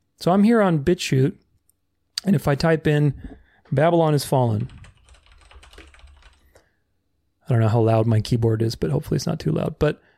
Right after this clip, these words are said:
let's look at these titles. Let that sink in, Hammer, whatever, Pelosi, Bolsonaro, "Babylon is fallen." This,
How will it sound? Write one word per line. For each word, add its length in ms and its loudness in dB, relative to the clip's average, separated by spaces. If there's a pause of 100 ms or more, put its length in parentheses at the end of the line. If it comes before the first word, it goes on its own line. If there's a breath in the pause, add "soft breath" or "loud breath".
(960)
let's 220 0
look 120 2
at 60 2
these 160 4
titles. 360 2
Let 140 2
that 140 0
sink 260 0
in, 120 4
Hammer, 400 4
whatever, 340 2
Pelosi, 400 2
Bolsonaro, 500 2
"Babylon 460 2
is 140 0
fallen." 480 2
This, 460 -2